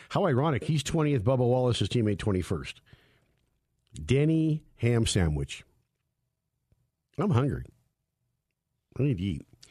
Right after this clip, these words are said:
And no, I'm not gonna eat your vegan salad over there, S T K.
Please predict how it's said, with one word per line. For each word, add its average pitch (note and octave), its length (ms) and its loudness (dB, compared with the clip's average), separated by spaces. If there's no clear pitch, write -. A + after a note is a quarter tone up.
And G#2+ 120 2
no, C3+ 120 4
I'm C3 60 2
not C3+ 140 2
gonna C#3 120 2
eat C3 200 2
your B2+ 120 2
vegan A2+ 400 4
salad A2+ 400 2
over F#2 180 4
there, F2 160 2
S F2 140 0
T E2 160 -2
K. E2 260 -2